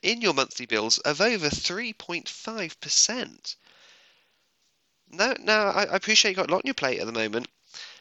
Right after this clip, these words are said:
I mean, if it helps, I could pop over now just to collect the paperwork and take it off your hands.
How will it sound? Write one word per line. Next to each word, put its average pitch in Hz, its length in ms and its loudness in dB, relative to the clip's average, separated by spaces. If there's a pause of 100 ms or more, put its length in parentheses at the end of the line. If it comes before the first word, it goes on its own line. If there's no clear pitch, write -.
(160)
I - 60 0
mean, 180 120 4
if 180 120 0
it - 80 0
helps, 214 560 2
I 143 80 0
could - 120 -6
pop 160 200 0
over 139 220 4
now 175 480 4 (160)
just - 280 4
to - 80 -4
collect 135 200 0
the 127 60 -14
paperwork 120 460 2
and 147 120 -4
take - 260 0
it 160 80 -4
off 156 180 0
your 135 120 4
hands. 143 640 0